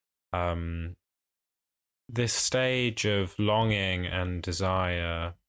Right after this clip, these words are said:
and this internal conflict, but not being able to find God or, or find connection with his people during that time.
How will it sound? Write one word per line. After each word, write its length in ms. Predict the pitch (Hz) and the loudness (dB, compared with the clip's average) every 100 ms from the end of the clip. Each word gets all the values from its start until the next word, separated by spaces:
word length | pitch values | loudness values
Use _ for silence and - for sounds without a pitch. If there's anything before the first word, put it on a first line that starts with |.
| _ _ _ _ _ _ - - | _ _ _ _ _ _ -20 -8
and 320 | 101 98 - | -4 -4 -4
this 220 | - 95 - | -2 0 0
internal 580 | 113 95 107 107 98 | 0 0 0 0 0
conflict, 800 | 90 107 98 - 85 85 - - - | 0 -2 -2 -4 -4 -4 -6 -10 -4
but 180 | 101 - | -4 -4
not 340 | 101 104 - _ _ _ - | -2 -2 -4 _ _ _ -4
being 160 | 101 | -2
able 340 | 95 101 92 92 | 0 0 -2 -2
to 240 | - 92 - - | -2 -4 -6 -12
find 500 | - 95 95 92 87 | -4 0 0 -2 -4
God 380 | - 92 90 85 | -2 2 2 -2
or, 220 | - 107 - _ _ _ _ _ _ _ _ 87 | -8 -12 -16 _ _ _ _ _ _ _ _ -6
or 160 | 92 | -6
find 520 | 92 - 98 98 92 | -6 -2 0 0 -4
connection 520 | - 98 95 - 92 87 | -4 -4 -2 -4 -4 -4
with 200 | 85 95 | -4 -4
his 160 | 90 | -6
people 520 | - 92 90 - 82 85 | -4 -4 -4 -6 -6 -6
during 340 | - 85 82 | -6 -6 -6
that 180 | 85 - | -10 -12
time. 380 | - 87 90 | -12 -10 -12